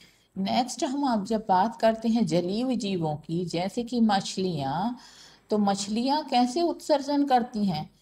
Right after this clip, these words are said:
तो मछलियाँ शरीर में बनने वाली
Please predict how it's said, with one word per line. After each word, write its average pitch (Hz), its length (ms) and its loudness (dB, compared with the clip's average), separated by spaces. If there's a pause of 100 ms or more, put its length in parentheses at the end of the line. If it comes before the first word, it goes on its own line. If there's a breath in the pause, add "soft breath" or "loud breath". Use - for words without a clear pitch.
(240 soft breath)
तो 175 60 -6
मछलियाँ 208 920 0
शरीर 220 680 -2
में 214 260 2
बनने 175 400 0
वाली 156 400 0